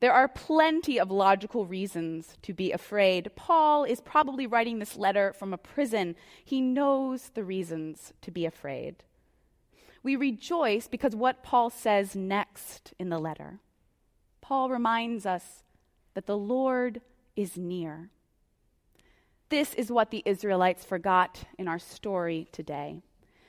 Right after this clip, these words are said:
They forgot that God was with them.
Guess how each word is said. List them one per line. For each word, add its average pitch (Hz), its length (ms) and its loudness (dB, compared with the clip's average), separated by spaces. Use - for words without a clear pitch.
They 208 100 -2
forgot 294 580 0
that 220 240 -6
God 233 540 0
was 196 180 -10
with 254 340 -2
them. 151 380 -12